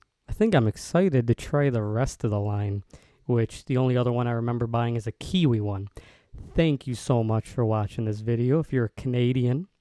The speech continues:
please tell me, uh, if you buy this as opposed to other fruit juices. If you are a nineties kid who grew up on drinking Fruitopia and you miss things like Sobe, please leave a like.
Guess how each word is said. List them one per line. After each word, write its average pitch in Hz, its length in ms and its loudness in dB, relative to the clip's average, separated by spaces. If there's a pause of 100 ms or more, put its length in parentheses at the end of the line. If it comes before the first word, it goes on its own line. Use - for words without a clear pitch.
(540)
please 247 380 2
tell 120 280 2
me, 113 360 0
uh, 104 240 -2
if 135 160 0
you 143 220 8
buy 120 320 4
this 131 360 -6
as 127 120 -4
opposed 120 520 -2
to 131 240 -2
other 117 460 0 (320)
fruit 202 360 0
juices. 117 640 -6 (920)
If 120 160 -12
you 143 260 6
are 120 220 2
a 110 100 -4
nineties 120 720 -2
kid 139 460 -2
who 120 380 2 (380)
grew 127 280 4
up 123 180 0
on 117 120 0
drinking 127 340 -2
Fruitopia 147 800 0
and 156 120 -4
you 123 100 2
miss 120 280 0
things 123 320 -2
like 110 340 -2
Sobe, 139 680 2 (340)
please 156 320 2
leave 123 240 2
a 110 60 0
like. 110 500 -2